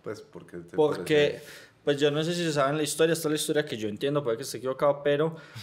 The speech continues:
Speaker 2: ese, esa publicidad sale cuando se estaban quebrando todas las cajas de vivienda en Colombia
Speaker 1: Ok.
Speaker 2: por la crisis económica de finales de los noventa. Sí, con el
Speaker 1: Ay,
Speaker 2: Lupac y todo.
Speaker 1: Davivienda es como da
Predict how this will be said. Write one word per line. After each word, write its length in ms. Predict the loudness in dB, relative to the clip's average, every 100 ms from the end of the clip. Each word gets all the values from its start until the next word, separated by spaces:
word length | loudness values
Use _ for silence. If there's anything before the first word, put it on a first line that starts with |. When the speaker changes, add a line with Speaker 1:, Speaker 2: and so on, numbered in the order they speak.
| -6 0
Speaker 2:
ese, 480 | 2 4 4 2 -2
esa 280 | 0 0 0
publicidad 540 | 0 2 2 2 2
sale 300 | 2 2 2
cuando 240 | 0 0 0
se 80 | -2
estaban 360 | -2 -2 -2
quebrando 480 | -2 2 2 2 0
todas 320 | 4 6 6
las 180 | 4 2
cajas 340 | 2 2 2
de 100 | 2
vivienda 400 | 0 0 -2 -2
en 120 | -4 -2
Colombia 720 | 2 4 4 0 0 -2 -2 -14 -10
Speaker 1:
Ok. 340 | -8 -10 -2
Speaker 2:
por 640 | 4 6 6 4 2 0
la 140 | -2 -4
crisis 320 | -6 -4 -4
económica 540 | -4 -4 -4 -4 0
de 60 | 0
finales 360 | 0 -4 -2 0
de 80 |
los 160 | 0 0
noventa. 760 | 2 2 2 0 -4 -6 -8 -20 _ _ _ _ _ _ _ _ -10
Sí, 460 | -6 -4 -4 -10 -12
con 180 | -10 -6 -4
el 20 |
Speaker 1:
Ay, 100 | -4
Speaker 2:
Lupac 160 | -6 -2
y 40 |
todo. 100 | 2 2
Speaker 1:
Davivienda 520 | 2 0 -2 -2 -6
es 60 | -8
como 280 | -12 -12 -16 _ -6
da 500 | 0 0 0 -8